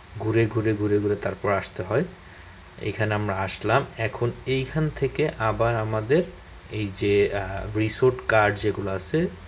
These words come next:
এই রিসোর্ট কারগুলোতে, আহ, যেতে হবে। তাও আরও প্রায়, আহ, সাত আট মিনিট বা দশ মিনিটের মতোই বলতে পারেন।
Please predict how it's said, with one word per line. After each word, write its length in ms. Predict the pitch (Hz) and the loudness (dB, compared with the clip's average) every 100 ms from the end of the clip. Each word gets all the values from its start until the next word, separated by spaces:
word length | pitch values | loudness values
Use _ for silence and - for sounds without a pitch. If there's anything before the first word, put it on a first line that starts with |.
| - - - | -18 -18 -10
এই 160 | 107 101 | -2 -2
রিসোর্ট 400 | 101 107 120 117 - | 0 0 0 0 2
কারগুলোতে, 800 | 107 104 107 107 101 107 127 185 - - | 2 2 2 0 2 4 4 4 -2 -6
আহ, 220 | 110 98 | -4 -2
যেতে 320 | 98 104 - | -2 -2 0
হবে। 340 | 107 107 156 185 - | 0 2 2 2 4
তাও 340 | 113 110 117 110 | 4 6 4 2
আরও 460 | 110 101 113 131 131 | 0 2 4 2 0
প্রায়, 560 | - 104 101 101 101 101 - - - - - | 0 2 2 -2 -4 -6 -10 -20 -20 -20 -10
আহ, 240 | 101 98 | -8 -8
সাত 360 | 101 - 107 104 | -6 -2 0 0
আট 80 | 101 - | -2 -2
মিনিট 300 | 104 113 104 - - - - - - - | -2 0 0 -4 -16 -18 -18 -20 -20 -12
বা 220 | 117 98 98 | -8 -6 0
দশ 240 | 110 - | 0 2
মিনিটের 280 | 120 113 110 | 2 2 2
মতোই 300 | 107 101 110 | 2 0 -2
বলতে 320 | 104 104 95 104 | -2 -2 -4 -8
পারেন। 260 | 98 113 | -4 -4